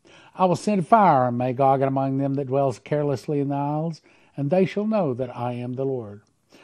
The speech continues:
So will I make holy my name known in the midst of my people Israel,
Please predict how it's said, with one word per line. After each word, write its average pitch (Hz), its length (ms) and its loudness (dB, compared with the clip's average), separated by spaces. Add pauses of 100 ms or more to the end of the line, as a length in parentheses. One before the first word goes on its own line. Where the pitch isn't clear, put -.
(160)
So 202 280 4
will 220 120 8
I 220 40 8
make 214 220 4
holy 185 580 4
my 143 240 -4
name 143 440 -4
known 143 340 -2
in 151 60 -2
the 151 60 -2
midst 151 260 -4
of 143 80 -6
my 147 140 0
people 160 360 -6
Israel, 110 440 -6